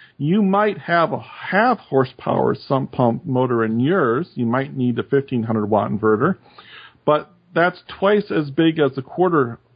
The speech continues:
horsepower sump I just mentioned. But of course, the half horsepower motor might not run for thirty seconds. It might only run for fifteen seconds because it pumps the water out faster than the quarter horse does.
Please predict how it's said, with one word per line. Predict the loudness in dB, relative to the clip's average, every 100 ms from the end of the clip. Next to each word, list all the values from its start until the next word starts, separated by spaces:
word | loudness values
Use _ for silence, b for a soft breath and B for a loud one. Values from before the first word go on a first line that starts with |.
| _
horsepower | -2 -2 0 2 2 2
sump | 0 0
I | 0
just | -2 -2
mentioned. | 0 2 0 2
But | 2
of | 2
course, | 0 0 0
the | -4
half | 0 -2 0
horsepower | -2 -2 -4 -2 0 2 -2 -2 0 2
motor | 0 0 0 0 -2 B B B B B
might | -2 0 2
not | 0 0
run | 0 0 0
for | -2
thirty | 0 -2 -2
seconds. | -2 -2 -2 -2
It | 0
might | 0
only | 2 2 2
run | 0
for | -2 -2
fifteen | -2 -2 -2 0 2
seconds | 0 0 0 -2 -4
because | -2 -2 -2
it | -4
pumps | -2 -2 0
the | 0
water | 2 2 2 2
out | 2 -4 -2
faster | 0 0 0 0 0 -2
than | -4 -4
the |
quarter | -2 0 0 0
horse | 0 -2 -6 -4
does. | -4 -4